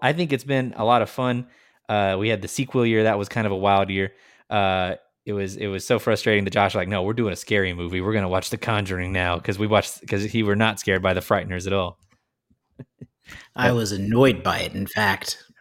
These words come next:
Speaker 1: But we're gonna pick, uh, there's gonna be five more movies this year, which will push us from twenty-four to thirty-one. Might skew the numbers a little bit. We'll have to find out.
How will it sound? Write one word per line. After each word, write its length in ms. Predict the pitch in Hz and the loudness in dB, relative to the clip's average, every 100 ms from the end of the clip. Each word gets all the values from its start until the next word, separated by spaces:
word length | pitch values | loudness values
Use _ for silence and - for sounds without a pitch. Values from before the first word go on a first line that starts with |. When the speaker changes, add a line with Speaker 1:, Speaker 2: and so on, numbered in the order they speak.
| _ - - - 135 | _ -20 -18 -2 4
Speaker 1:
But 240 | 139 - | 4 6
we're 160 | 143 160 | 4 6
gonna 160 | 160 | 4
pick, 320 | - 156 - - - - - - | 6 4 4 -8 -20 -20 -16 -2
uh, 300 | 117 101 98 | 2 2 0
there's 280 | - 123 135 | 0 0 2
gonna 60 | 131 | 2
be 100 | 104 | 0
five 360 | - 175 156 | 2 4 4
more 240 | 135 156 151 | 4 2 2
movies 320 | 143 127 101 | 0 -2 0
this 260 | 131 131 | 0 2
year, 240 | 123 120 117 | 0 0 0
which 160 | 107 | -2
will 80 | 107 | -2
push 280 | - 117 - | 0 0 0
us 180 | 104 - | -4 -6
from 200 | - 92 | -6 -4
twenty-four 480 | 165 151 127 123 117 | 0 0 0 2 2
to 80 | 95 | 4
thirty-one. 600 | 127 117 104 104 104 104 | 2 2 2 0 0 2
Might 260 | 107 104 | 0 0
skew 240 | - 127 113 | -4 -2 0
the 80 | |
numbers 300 | 104 107 98 | 0 0 -2
a 40 | 98 | 0
little 180 | 107 101 | 0 0
bit. 160 | 92 | -4
We'll 120 | 98 90 | -6 -6
have 180 | 92 - | -6 -6
to 60 | |
find 280 | - 92 92 | -6 -2 0
out. 200 | 104 | 0